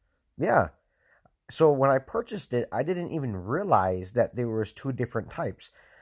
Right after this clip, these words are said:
I thought, like, the more older, older ones had the thing in the middle, right? The agitator. Um, and I guess now what they're doing is all the newer style washers doesn't have that thing in the middle, which is the agitator.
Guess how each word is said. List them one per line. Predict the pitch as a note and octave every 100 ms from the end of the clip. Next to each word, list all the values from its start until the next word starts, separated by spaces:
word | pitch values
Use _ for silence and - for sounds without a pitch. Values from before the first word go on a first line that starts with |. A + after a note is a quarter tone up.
| -
I | C3+
thought, | C3+ E3 D3 - _ _
like, | C3 B2 -
the | A#2+
more | A#2 A#2+ A2 -
older, | D3 D#3 C#3+
older | - C#3+ E3+ D3
ones | A2+ G#2+ G2+
had | - A2+ G2+ F#2
the | G#2+ G#2+ G2 G2
thing | - A#2+ A2
in | G2+
the | G2
middle, | A#2 A#2+ D#2
right? | F2+ A2+ -
The | G2
agitator. | A2 A2+ A2 F#2+ D2+ - _ _ _ - - -
Um, | B2 A#2 A2 - _ _ _ _ _ _ -
and | B2+
I | A#2
guess | C#3 C3+ -
now | B2+ C#3
what | B2
they're | A2+
doing | G#2 A#2 A2+ A2
is | G#2+ G#2 - -
all | - B2 A#2+
the | G#2+ A2+ G#2
newer | A#2 D#3 E3 C3
style | - - A#2+ B2 D#3 C3
washers | G2+ A2 A2 - A2 G#2+ - _ _ _ _ _ _
doesn't | C#3+ B2+ B2+
have | G#2+ D#3 G#3+ C#3+ G#2+
that | G2+ D#2+ -
thing | B2+ A#2
in | A#2
the | A2
middle, | G#2+ G#2+ G2+
which | G2 G2 G#2+
is | F#2+
the | A2
agitator. | B2+ D#3 C3+ A2 F2 D2+